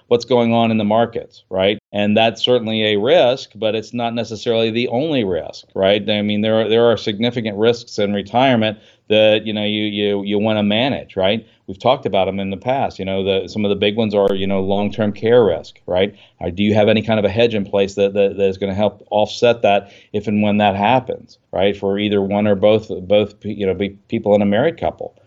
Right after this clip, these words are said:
right? You know, what about the risk of, you know, future taxation,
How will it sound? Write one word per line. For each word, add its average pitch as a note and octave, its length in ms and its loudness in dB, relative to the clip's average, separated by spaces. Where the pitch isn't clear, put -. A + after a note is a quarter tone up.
right? G#2 280 0
You F#2+ 100 -4
know, G2 120 4
what A2 160 6
about A#2 260 2
the A2+ 140 4
risk A#2+ 300 0
of, A2+ 220 0
you A2 140 -2
know, G#2+ 140 0
future A#2+ 300 -4
taxation, A#2+ 720 0